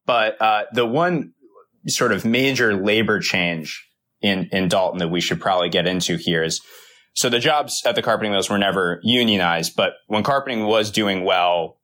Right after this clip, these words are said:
they were pretty good jobs that would, you know, give you at least, you know, some kind of pathway into,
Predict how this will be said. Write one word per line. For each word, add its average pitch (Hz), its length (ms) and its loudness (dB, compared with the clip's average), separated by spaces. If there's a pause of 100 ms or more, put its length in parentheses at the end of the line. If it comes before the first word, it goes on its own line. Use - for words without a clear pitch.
(120)
they 113 120 2
were 101 140 2
pretty 98 320 -2
good 92 260 0
jobs 95 460 0
that 95 160 0
would, 82 280 -4 (300)
you 98 120 -2
know, 82 140 0
give 90 200 0
you 90 120 2
at 85 80 0
least, - 400 -2 (280)
you 92 100 0
know, 82 100 2
some 90 280 0
kind 101 200 0
of 87 80 -4
pathway 90 480 0
into, 85 500 0